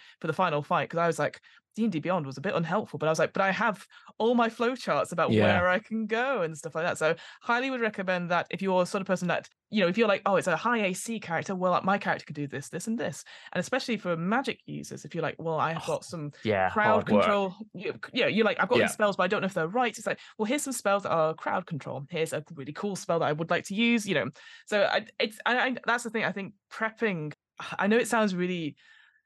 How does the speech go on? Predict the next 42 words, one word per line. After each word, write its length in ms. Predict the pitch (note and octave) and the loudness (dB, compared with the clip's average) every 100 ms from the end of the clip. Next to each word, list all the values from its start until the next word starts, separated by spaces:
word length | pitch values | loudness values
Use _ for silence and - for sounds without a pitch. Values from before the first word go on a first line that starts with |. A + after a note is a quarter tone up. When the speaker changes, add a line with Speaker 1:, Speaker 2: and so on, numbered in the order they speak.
| _ | _
Speaker 1:
not, 200 | F4+ E4+ - | -8 -6 -4
I 100 | C4 | -4
don't 100 | D#4+ | -2
wanna 80 | |
say 140 | D4+ A#3 | -2 0
gatekeeperish, 800 | G3+ G3 - A3+ G#3 F3 E3 D#3 | 0 -2 -2 -2 -2 -6 -6 -6
but 140 | C3+ _ _ _ - | -6 _ _ _ -8
do 280 | G3+ A#3+ B3 | -4 -2 -2
learn 380 | F#3+ E3+ F#3 A#3 | 0 2 4 2
your 120 | A3+ | 0
character, 640 | A3+ G3 G#3 - - C3 C3+ | -2 -4 -2 -4 -8 -6 -2
like, 180 | E3+ G3+ | 0 2
be 120 | B3 | 2
engaged 420 | A3 D#3+ F#3 G#3+ | 4 4 2 0
with, 100 | F3+ | -2
like, 120 | E3 D#3 | -2 -2
what 120 | D3 | -4
your 100 | D#3+ | -4
character 380 | F#3 D#3+ - F3 | -4 -4 -4 -6
is, 120 | G3+ | -6
but 140 | E3+ | -4
don't 200 | G#3 G#3+ | -2 0
make 180 | G3 F#3+ | -2 -2
that 200 | F3 - | -2 -2
your 200 | E3+ D#3 _ - | -4 -6 _ -8
personality, 800 | D#3+ D3+ D#3+ D3 D3+ D3+ D3 C#3+ | -6 -6 -6 -4 -2 -4 -6 -8
if 80 | |
you 80 | C#3+ | -10
see 120 | D3 D3 | -8 -8
what 80 | |
it 60 | C3+ | -6
means. 200 | C#3+ C#3+ | -8 -4
Like, 200 | D3 - - - - | -6 -6 -20 -20 -16
y-, 160 | - - | -14 -6
like, 180 | F#3+ - | -4 -4
if 120 | G3 | -6
you 120 | A3 C4 | -2 2
know 120 | B3 | 2
what 140 | A3 | 2
your 80 | - | -2
spells 460 | D3+ - C#3+ D3+ D#3 | -6 -4 -2 -2 -6
do, 340 | D#3 - C#4 | -6 -6 -6